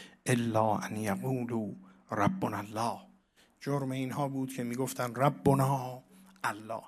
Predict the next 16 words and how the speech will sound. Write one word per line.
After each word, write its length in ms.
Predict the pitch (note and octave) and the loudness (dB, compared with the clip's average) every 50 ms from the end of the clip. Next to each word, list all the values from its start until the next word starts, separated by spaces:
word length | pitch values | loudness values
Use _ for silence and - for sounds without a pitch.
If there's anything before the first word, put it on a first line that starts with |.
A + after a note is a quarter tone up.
| - - - | -16 0 4
یه 120 | A#3+ B3+ | 4 4
کوتاه 520 | A#3+ - - D#3 C#3 B2+ - D#3+ D3+ C#3+ - - | 4 4 0 -2 -2 0 4 4 4 4 4 0
فقط 240 | B2+ A#2+ A#2 A#2 | -2 -2 -2 -2
عرض 280 | A#2 A2 A2 G#2+ G#2+ A2+ | 0 -2 -2 -2 -4 -6
می‌کنم. 360 | A2 G#2 - A#2 A#2 A#2 A#2 - - - - - - - - _ | -8 -6 -4 -2 -2 -2 -4 -8 -12 -16 -18 -18 -20 -20 -8 _
ببینید، 380 | - F3+ F#3 F#3 F3 F3 E3 - E4 D#4 | 0 2 2 2 0 -2 -4 -6 -4 0
اینو 440 | F3+ E3 E3 D#3+ D#3 D#3 D#3 D#3 | 2 4 4 6 4 4 4 4
در 180 | D3+ C3+ B2+ C3 | 2 2 2 2
قرآن 540 | C3 B2 B2+ B2 A#2+ A#2 - C#3+ C#3+ C#3 C3+ | 4 4 4 4 4 2 0 0 0 0 0
بارها 380 | C3+ A#2+ A#2 A2+ G#2+ A#2+ B2 | 0 0 0 0 -2 -4 -6
می‌بینیم: 400 | A#2 A2 G#2 A2 A2+ G#2+ A2+ - - _ _ _ _ _ _ - - - - _ _ | -6 -8 -12 -16 -18 -18 -20 -20 -20 _ _ _ _ _ _ -20 -20 -20 -20 _ _
«ان 220 | - C3 C3+ C3 B2+ | -2 0 0 0 2
الذین 460 | B2+ B2 B2+ A#2+ A#2+ C#3+ C#3+ C#3+ C3+ | 2 2 2 4 4 4 6 6 6
قالوا 320 | C3 C3+ C3 C3 C3 C3 | 8 6 6 6 6 4
ربنا 340 | B2+ B2 A#2+ B2+ B2+ A#2+ B2 | 4 2 2 0 0 -2 0
الله 360 | B2 A#2+ B2 C3+ C#3+ D3 C#3+ | -2 -2 -2 -2 -2 -4 -6